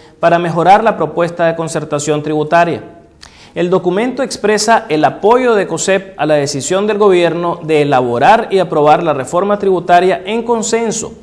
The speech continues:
y que la misma no debe tener una finalidad estrictamente recaudatoria.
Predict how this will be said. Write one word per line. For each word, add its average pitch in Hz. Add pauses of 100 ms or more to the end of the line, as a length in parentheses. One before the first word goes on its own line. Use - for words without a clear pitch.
(260)
y 175
que 170
la 156
misma 233
no 185
debe 220
tener 190
una 196
finalidad 180
estrictamente 170
recaudatoria. 170